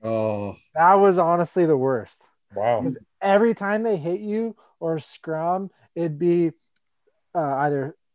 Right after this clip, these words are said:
Speaker 2: gloves to the face, stick to the face, or face mask to your face. Like, they lead with their face, so
Speaker 3: Oh,
Speaker 2: you,
Speaker 3: yeah, yeah.
Speaker 1: Oh.
Speaker 2: you get their face mask to their, your chin, and that was, like, a major disadvantage because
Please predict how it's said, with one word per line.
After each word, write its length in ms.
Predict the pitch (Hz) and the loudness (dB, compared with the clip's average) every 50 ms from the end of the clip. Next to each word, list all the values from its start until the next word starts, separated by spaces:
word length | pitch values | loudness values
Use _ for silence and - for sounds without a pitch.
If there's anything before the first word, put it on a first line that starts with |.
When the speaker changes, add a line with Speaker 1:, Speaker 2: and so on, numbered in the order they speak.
| _ - | _ -14
Speaker 2:
gloves 320 | 139 139 160 175 202 202 - | -4 0 4 4 4 2 0
to 80 | - | -2
the 120 | 214 208 190 | -2 -2 -2
face, 380 | - - 180 180 196 214 196 | 0 -2 0 2 2 2 2
stick 380 | - - - - - 185 180 _ | -2 -16 -20 -6 -6 -6 -6 _
to 100 | - - | -8 -4
the 100 | 185 185 | -4 -4
face, 540 | - - 170 160 160 170 180 190 - - _ _ - _ _ _ _ | -4 -2 -2 0 0 0 -2 -4 -6 -16 _ _ -20 _ _ _ _
or 560 | - 175 175 175 180 175 180 180 175 170 160 _ _ _ _ _ _ _ _ _ _ _ - | 0 2 4 4 4 4 4 2 2 -2 -4 _ _ _ _ _ _ _ _ _ _ _ -20
face 400 | - - - 196 185 196 185 - | -20 -4 2 4 4 4 4 0
mask 320 | 180 170 160 156 147 - - | -4 0 0 0 -2 -2 -2
to 40 | 175 | -2
your 120 | 160 147 | -2 -2
face. 280 | 135 - 156 143 131 _ | -2 -2 -4 -4 -4 _
Like, 140 | 165 151 _ | -10 -8 _
they 120 | 175 170 | -6 -6
lead 280 | 151 147 156 170 185 180 | -4 -2 -2 -2 -2 -2
with 220 | 180 196 180 _ | -2 -4 -4 _
their 360 | - 190 170 160 156 147 - - - | -2 0 0 0 0 -2 -6 -8 -18
face, 400 | 151 _ - 156 160 196 220 - - | -18 _ -6 -2 -2 -2 -2 -2 -2
so 100 | 190 170 - | 0 0 0
Speaker 3:
Oh, 40 | 123 | 0
Speaker 2:
you, 60 | 117 | 0
Speaker 3:
yeah, 80 | 110 110 | -2 -2
yeah. 60 | 113 | -4
Speaker 1:
Oh. 340 | - 127 127 127 117 110 - _ _ | -2 -2 0 -2 -2 -4 -6 _ _
Speaker 2:
you 120 | 196 165 | -10 0
get 140 | 160 214 - | 0 2 2
their 140 | 220 196 175 | 2 0 0
face 380 | - _ 190 185 196 196 - - | -2 _ -2 0 0 0 -2 -4
mask 320 | 196 196 196 190 - - | -4 -4 -4 -4 -6 -10
to 40 | - | -10
their, 180 | 170 165 170 170 | -6 -4 -4 -4
your 200 | 160 160 160 147 | -4 -4 -6 -8
chin, 500 | - - - - 160 160 175 185 208 226 _ _ - - _ _ | -8 -12 -10 -8 -8 -6 -6 -8 -10 -14 _ _ -20 -20 _ _
and 140 | - 175 165 | -6 0 2
that 140 | 175 180 196 | 4 6 8
was, 200 | 214 233 226 202 | 6 6 6 6
like, 140 | 226 220 220 | 4 4 4
a 80 | 202 | -4
major 400 | 170 165 160 170 180 190 175 175 156 | -4 -4 -2 0 0 0 0 -2 -6
disadvantage 680 | 170 175 160 - 165 127 139 160 170 165 151 135 135 135 | -6 -8 -6 -8 -10 -8 -6 -8 -8 -8 -8 -12 -14 -16
because 300 | 147 - - 151 139 | -14 -10 -10 -10 -10